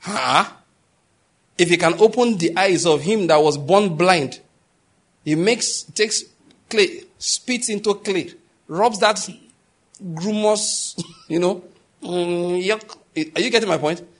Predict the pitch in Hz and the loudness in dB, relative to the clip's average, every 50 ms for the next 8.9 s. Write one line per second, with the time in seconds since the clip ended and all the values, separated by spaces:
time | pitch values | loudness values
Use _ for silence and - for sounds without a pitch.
0 | _ _ _ _ - 160 160 156 - 208 214 220 214 220 208 - 175 175 185 202 | _ _ _ _ -4 -2 -2 0 0 2 2 4 2 2 0 0 0 0 0 0
1 | 190 - - _ _ _ _ _ _ _ _ _ - 170 165 175 170 190 202 214 | -2 -6 -10 _ _ _ _ _ _ _ _ _ -4 -2 0 0 2 2 0 0
2 | 190 180 170 196 254 262 190 - - - - _ - - 180 175 170 175 - 233 | 0 -4 0 4 6 6 6 4 0 -12 -18 _ -4 -4 -2 -2 -2 -4 -4 -4
3 | 247 226 196 165 160 - 220 214 208 202 156 131 - - - _ - 160 175 170 | 0 2 2 2 0 -2 -4 0 2 2 2 0 -2 -12 -16 _ -2 0 2 2
4 | - 180 190 220 202 175 - - - - - - - - 170 165 165 165 165 170 | 4 4 4 4 4 2 -2 -8 -10 -14 -20 -16 -6 -2 -2 0 0 0 0 0
5 | 254 262 262 302 262 262 262 - - - 165 190 196 190 - 214 196 - - - | 0 0 0 0 -2 -2 -4 -8 -8 -2 0 0 0 0 0 -4 -4 -6 -4 -4
6 | 170 170 160 160 - 214 214 220 190 170 196 180 180 - - - - - 233 233 | -4 -2 -2 0 2 2 2 2 2 2 2 2 2 2 0 0 0 0 0 0
7 | 208 170 117 - - _ _ _ _ _ _ _ _ _ _ _ _ _ _ _ | 0 -2 -4 -6 -14 _ _ _ _ _ _ _ _ _ _ _ _ _ _ _
8 | _ _ _ - 135 165 175 165 247 294 262 233 220 269 302 - - | _ _ _ -6 -2 -2 0 2 2 4 4 6 4 4 2 0 -6